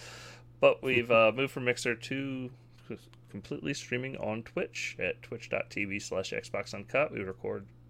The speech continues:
Speaker 1: on Wednesdays at eight P M Eastern normally. Uh, or no, what, shit, what time? With nine P M Eastern now. Fuck.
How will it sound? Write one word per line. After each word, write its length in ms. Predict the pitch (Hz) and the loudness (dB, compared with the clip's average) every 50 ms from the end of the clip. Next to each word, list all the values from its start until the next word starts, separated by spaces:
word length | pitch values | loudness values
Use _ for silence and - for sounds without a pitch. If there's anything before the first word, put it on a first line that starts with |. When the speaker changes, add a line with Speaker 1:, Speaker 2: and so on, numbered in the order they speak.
| - - - | -18 -14 -10
Speaker 1:
on 540 | 95 98 95 92 92 92 95 95 92 95 98 - - - - - - - - - - - - - - - - | -8 -6 -6 -6 -6 -8 -8 -10 -10 -12 -14 -16 -20 -20 -20 -20 -20 -20 -20 -20 -20 -20 -20 -20 -20 -10 -4
Wednesdays 600 | 110 113 127 123 - - 135 127 135 135 131 - | -4 -2 -2 -4 -2 0 0 2 2 0 -2 -4
at 100 | 107 - - | -6 -6 -6
eight 180 | 110 113 117 | -6 -8 -8
P 140 | - - 113 | -6 -4 -4
M 140 | 107 98 - | -4 -4 -4
Eastern 540 | - 135 147 - - - 160 156 160 170 170 - | -6 -6 -6 -6 -6 -6 -6 -6 -6 -8 -8 -10
normally. 480 | - 127 135 151 196 214 247 269 226 - - - - - - - | -8 -8 -8 -8 -8 -10 -10 -10 -12 -14 -16 -18 -20 -18 -16 -14
Uh, 240 | 92 85 87 87 - - - - - | -12 -12 -12 -12 -14 -14 -12 -2 0
or 100 | 120 127 | 2 4
no, 260 | 135 131 113 104 - - - | 6 6 4 4 0 -4 -10
what, 180 | - 110 110 110 - - - | -10 -10 -10 -10 -12 -16 -18
shit, 260 | - - - - - - - | -14 -10 -10 -10 -10 -10 -14
what 140 | - - | -18 -10
time? 260 | - 120 123 117 101 90 | -8 -6 -6 -6 -8 -10
With 140 | 92 92 | -10 -6
nine 260 | 98 101 113 139 156 - | 0 2 4 4 4 2
P 140 | - 104 | -2 -4
M 120 | 90 85 82 | -4 -4 -6
Eastern 280 | 82 - - - 82 | -10 -10 -10 -12 -10
now. 140 | 80 82 - - - | -10 -10 -12 -12 -14
Fuck. 260 | - - 82 104 - | -14 -12 -12 -12 -12